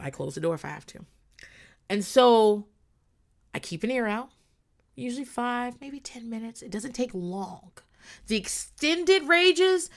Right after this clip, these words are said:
that is a, that is absolutely a, a, a sign of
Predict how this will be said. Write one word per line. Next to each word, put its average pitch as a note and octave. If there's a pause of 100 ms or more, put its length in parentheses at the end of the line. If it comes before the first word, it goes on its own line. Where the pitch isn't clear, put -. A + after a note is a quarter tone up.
(200)
that A3+
is C4
a, G3+
that G#3+
is G#3+
absolutely F3+
a, D3 (140)
a, D3+
a F#3+
sign E3+
of D3+